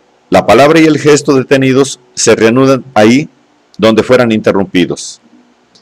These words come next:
El tiempo consciente se suelda automáticamente formando una continuidad sin cortes aparentes.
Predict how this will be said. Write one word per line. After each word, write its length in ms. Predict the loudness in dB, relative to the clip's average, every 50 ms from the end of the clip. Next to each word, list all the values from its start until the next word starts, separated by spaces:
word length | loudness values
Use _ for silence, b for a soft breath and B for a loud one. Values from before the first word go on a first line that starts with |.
| b b b b _ _ _ _ -2
El 180 | -2 -2 0
tiempo 380 | 2 0 0 0 0 -2 -2 0
consciente 600 | 0 -2 -2 -2 -2 0 0 -2 -2 -2 -2 -2
se 160 | 0 0 -2
suelda 360 | -2 0 0 2 2 4 2
automáticamente 920 | 2 0 0 -2 -2 -2 -2 -2 -2 -2 -2 0 0 -2 -4 -4 -4 -4
formando 460 | -2 -2 -2 -2 0 0 0 0 -2 -2
una 100 | -2 -2
continuidad 680 | -2 -2 -2 -2 -2 -4 -2 0 2 2 2 0 -2 _ _ _
sin 220 | -10 -8 -6 -6 -4
cortes 380 | -2 -2 -2 -2 -4 -6 -4
aparentes. 760 | -4 -4 -2 -2 -2 0 -2 -4 -6 -10 -10 -10 -10 -12 -14